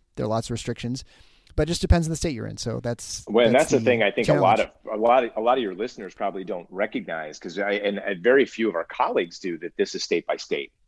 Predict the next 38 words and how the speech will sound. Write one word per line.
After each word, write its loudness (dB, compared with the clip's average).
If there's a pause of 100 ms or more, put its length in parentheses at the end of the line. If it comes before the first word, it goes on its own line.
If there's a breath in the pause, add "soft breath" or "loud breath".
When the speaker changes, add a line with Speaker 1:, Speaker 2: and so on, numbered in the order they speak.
Speaker 2:
you -8
know? -4
Speaker 1:
Yeah. -6 (260)
Speaker 2:
It, -2
it's -4
really, 4
uh, 0
it, 0
it's -2
an 0
unfortunate 0
reality -2
for -12
a -8
lot -6
of -16
folks. -12 (1200)
Speaker 1:
Yeah, -8
it -4
makes -2
it, -4
it -2
makes 0
it -8
challenging, 0
especially -2
when -2
you -2
want -4
to -2
expand -4 (120)
to -2
other -2
places, -4
right? -4
I -4
mean, -2 (460 soft breath)
it's, -4